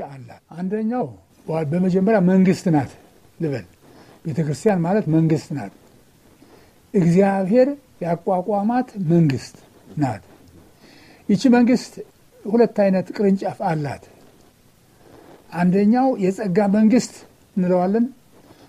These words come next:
ሁለተኛውን ደግሞ የክብር መንግስት እንለዋለን። የጸጋ መንግስት የምንለው ጌታ ኢየሱስ ክርስቶስ በዚህ ምድር ላይ በነበረ ጊዜ አስራ ሁለቱን ሐዋርያት አስተምሮ የእሱን መንግስት በዚች ምድር ላይ በመሰረተ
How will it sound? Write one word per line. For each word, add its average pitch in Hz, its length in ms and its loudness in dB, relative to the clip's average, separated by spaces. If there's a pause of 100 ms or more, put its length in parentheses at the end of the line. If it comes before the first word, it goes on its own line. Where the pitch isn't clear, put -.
ሁለተኛውን 185 520 4
ደግሞ 190 160 4
የክብር 185 300 4
መንግስት 170 360 0 (840)
እንለዋለን። 117 540 -6 (1600)
የጸጋ 220 380 2 (100)
መንግስት 240 520 2
የምንለው 214 520 4 (1080)
ጌታ 185 240 2 (100)
ኢየሱስ 226 380 2
ክርስቶስ 180 420 -2
በዚህ 190 260 2
ምድር 214 220 4
ላይ 214 160 2
በነበረ 180 400 0
ጊዜ 147 180 -4 (180)
አስራ 196 280 -2
ሁለቱን 226 360 0
ሐዋርያት 190 460 0
አስተምሮ 165 440 -4 (1300)
የእሱን 233 1200 2
መንግስት 208 400 0
በዚች 185 300 0
ምድር 190 180 0
ላይ 190 140 2
በመሰረተ 202 600 0